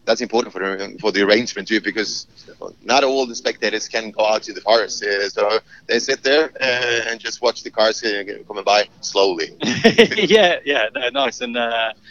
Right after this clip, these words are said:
Speaker 2: clearly everyone loves rallying here in Sweden, right? So, uh, lots of people out, uh, especially on a, I have to remember what day of the week it is. Uh, Thursday,
Speaker 1: <laughs>
Speaker 2: Thursday yesterday, Thursday afternoon, everyone there le-, ready to see the cars. So, um,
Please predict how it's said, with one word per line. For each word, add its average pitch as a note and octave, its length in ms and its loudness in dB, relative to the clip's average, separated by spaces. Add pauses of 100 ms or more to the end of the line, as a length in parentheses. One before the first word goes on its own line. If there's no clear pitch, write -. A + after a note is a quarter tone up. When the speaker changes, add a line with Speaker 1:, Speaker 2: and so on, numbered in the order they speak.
(220)
Speaker 2:
clearly D#3 300 4
everyone C3+ 320 2
loves B2 220 -2
rallying A#2 320 0
here G#2 240 -6
in G2+ 80 -16
Sweden, G2 360 -4
right? G#2+ 180 -10
So, - 180 -4
uh, G#2 600 0 (400)
lots C#3+ 260 4
of C3+ 80 -4
people B2 240 0
out, C3+ 240 2 (200)
uh, A#2+ 380 0
especially D3 340 -4
on C3 140 0
a, A#2 260 0 (360)
I C#3 40 -6
have A#2+ 100 -10
to B2+ 100 -4
remember B2+ 280 -2
what A#2+ 160 0
day C3 160 2
of B2 60 2
the A#2+ 80 -2
week C3+ 220 -2
it B2+ 60 -2
is. - 300 -6
Uh, G#2+ 460 0
Thursday, D#3 400 4
Speaker 1:
<laughs> C3+ 120 -6
Speaker 2:
Thursday E3 340 2
yesterday, G#2+ 460 2 (320)
Thursday E3 320 2
afternoon, D3 420 -2
everyone C3+ 340 -2
there C#3 180 -4
le-, C3+ 260 -4
ready B2+ 240 -2
to A2+ 100 -14
see B2+ 140 -4
the A2 100 -6
cars. D3 280 2
So, G#2+ 380 0
um, G#2 320 -2